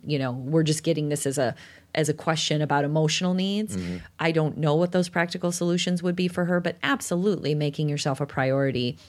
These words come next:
Speaker 1: is essential, because there is no way we can be patient or empathetic toward our children if we are completely full and burned out all the time.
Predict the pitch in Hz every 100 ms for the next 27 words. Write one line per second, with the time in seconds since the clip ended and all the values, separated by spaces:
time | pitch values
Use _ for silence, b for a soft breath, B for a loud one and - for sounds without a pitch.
0 | B 165 147 - 175 175 139 147 156 147
1 | 160 - 180 202 220 247 226 190 214 135
2 | 50 - B B B - 165 156 170 165
3 | - 220 202 156 131 139 B B 165 -
4 | 160 160 156 - 185 160 156 B B -
5 | 165 156 147 - 175 160 143 - 147 147
6 | 156 147 151 160 156 - 202 185 170 170
7 | - 175 143 139 - 160 160 156 156 151
8 | 147 - 147 151 156 196 160